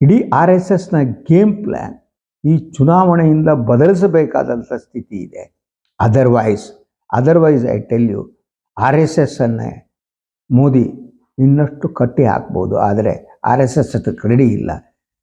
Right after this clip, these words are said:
ಆರ್ ಎಸ್ ಎಸ್ ವರ್ಸಸ್ ಮೋದಿ, ಅಮಿತ್ ಶಾ, this fight will go up.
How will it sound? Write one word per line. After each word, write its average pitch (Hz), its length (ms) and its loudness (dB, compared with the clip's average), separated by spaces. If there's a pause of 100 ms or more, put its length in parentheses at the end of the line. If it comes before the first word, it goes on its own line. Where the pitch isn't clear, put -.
(520)
ಆರ್ 131 140 2
ಎಸ್ 170 220 2
ಎಸ್ 240 260 0 (680)
ವರ್ಸಸ್ 120 500 -2
ಮೋದಿ, 127 680 0
ಅಮಿತ್ 113 200 0
ಶಾ, - 500 -10 (180)
this 117 120 -2
fight - 380 -2
will 110 240 -2 (720)
go 170 340 -2
up. - 220 -8